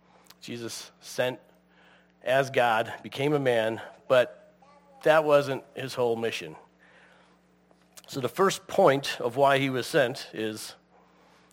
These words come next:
he was sent to pay the penalty for our sin.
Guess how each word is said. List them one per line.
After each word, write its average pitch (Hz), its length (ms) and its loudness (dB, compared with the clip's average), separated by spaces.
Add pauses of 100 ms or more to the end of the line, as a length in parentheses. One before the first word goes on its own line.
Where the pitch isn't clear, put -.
he 139 80 -8
was 127 140 -4
sent 147 340 0 (260)
to 123 100 -10
pay 131 200 -4
the 120 100 -6
penalty 107 580 -2 (640)
for 110 220 -2
our 104 120 0
sin. 87 380 -12